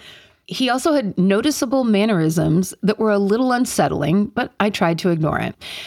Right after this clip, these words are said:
I attempted to break the ice and said, 'Nice to meet you.' Things still felt off, so I blurted a joke about his old beat-up car smelling weird. He got kinda quiet and offended,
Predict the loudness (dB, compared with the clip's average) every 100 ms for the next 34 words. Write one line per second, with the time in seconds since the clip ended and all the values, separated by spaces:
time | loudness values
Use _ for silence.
0 | -4 -2 0 0 0 0 0 -2 0 0
1 | 2 2 0 0 -2 0 0 2 0 0
2 | 0 2 0 -2 -4 -6 -8 _ _ -2
3 | 0 0 0 -2 0 0 -2 -2 -4 -4
4 | -6 -4 -2 -2 0 0 0 0 0 2
5 | 0 0 2 2 2 0 -2 0 0 0
6 | 2 2 2 -2 -2 -2 -2 -4 -2 0
7 | 0 -2 -4 -4 -8 -12 -20 -20 -20 -20
8 | -4 -2 0 -2 -6 -4 -4 -2 -2 0
9 | 0 -2 -2 -2 0 -2 0 -2 -2